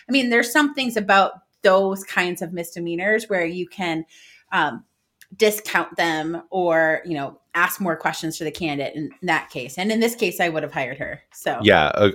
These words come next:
Speaker 2: agreed. I also would wanna know how long ago it happened.
Speaker 1: Yep.
Speaker 2: You know,
Speaker 1: Yep.
Speaker 2: and is there anything else that's been more recent? But if it's been five or seven or ten years, uh, unless it's
Speaker 1: Mm-hmm.
Speaker 2: something serious, something felonious,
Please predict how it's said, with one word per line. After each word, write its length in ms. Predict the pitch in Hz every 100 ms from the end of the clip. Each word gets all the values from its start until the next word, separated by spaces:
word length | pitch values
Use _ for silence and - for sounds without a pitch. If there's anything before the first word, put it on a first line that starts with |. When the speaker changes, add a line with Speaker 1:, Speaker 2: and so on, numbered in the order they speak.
| 110
Speaker 2:
agreed. 320 | 95 98 95
I 120 | 95
also 280 | 98 101 -
would 120 | 92 85
wanna 200 | 85 82
know 100 | 78
how 160 | 87
long 260 | 80 76 80
ago 200 | 80 76
it 80 | 76
happened. 400 | 76 73 73 - _ _ _ _ _ - _ _
Speaker 1:
Yep. 340 | 208 196 - -
Speaker 2:
You 80 | 80
know, 220 | 73 71
Speaker 1:
Yep. 180 | - 82
Speaker 2:
and 260 | 76 73 -
is 160 | 85
there 100 | 87
anything 300 | 90 82 87
else 200 | 78 82
that's 160 | 85 76
been 180 | 85 82
more 220 | 78 76
recent? 640 | 82 92 - 80 71 - - - -
But 80 | 82
if 140 | -
it's 160 | 80 -
been 180 | 90
five 580 | 78 - 90 82 80 76
or 60 | 78
seven 460 | - 87 76 80
or 80 | 78
ten 300 | - 92 78
years, 500 | 80 85 80 - - - _ _ _ _ _ _ _
uh, 260 | 76 73 71
unless 360 | 87 92 104 -
it's 100 | 82
Speaker 1:
Mm-hmm. 20 |
Speaker 2:
something 280 | 98 90 90
serious, 600 | - - 95 92 87 80
something 380 | - 87 - 80
felonious, 880 | - 90 80 85 87 85 80 - -